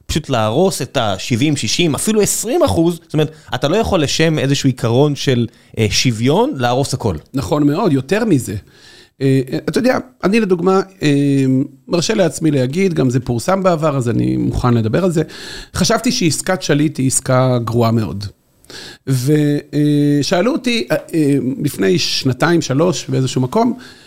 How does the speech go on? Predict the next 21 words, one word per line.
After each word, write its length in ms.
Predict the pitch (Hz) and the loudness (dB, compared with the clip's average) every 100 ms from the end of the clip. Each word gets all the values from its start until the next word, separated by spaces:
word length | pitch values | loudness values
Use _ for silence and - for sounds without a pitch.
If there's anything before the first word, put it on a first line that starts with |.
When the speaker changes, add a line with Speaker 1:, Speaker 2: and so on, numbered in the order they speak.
| - _ | -20 _
Speaker 2:
מה 180 | 151 214 | -2 0
המשמעות 560 | 254 247 175 175 175 175 | 0 -2 -4 0 2 2
של 200 | 151 127 | 0 0
זה? 200 | 110 110 107 - _ | -2 -4 -6 -16 _
האם 420 | 156 - 214 240 247 | -4 -2 0 2 2
הממשלה 500 | 180 160 - 165 185 | 2 0 0 2 2
הייתה 300 | 160 175 175 | 2 0 -2
צריכה 340 | 160 - 170 | -4 -2 0
לקבל 380 | 165 147 139 151 | 0 0 0 0
החלטה, 420 | - 135 143 156 | 0 -2 0 0
ויכול 280 | 143 127 139 | 2 0 0
להיות 120 | 147 | 0
שגלעד 360 | 143 127 139 139 | 0 0 0 0
שליט 240 | 139 143 | 0 0
עכשיו 260 | 135 - 135 | -2 -2 -4
שומע 280 | - 139 180 | -2 0 0
אותנו, 460 | 139 139 139 156 - | 0 0 0 0 -2
אז 300 | 127 117 - | -4 -6 -6
כן, 240 | 185 143 110 | -2 -2 0
זאת 200 | 151 147 | 0 0
עמדתי. 560 | 123 120 143 139 - | 0 -2 0 2 0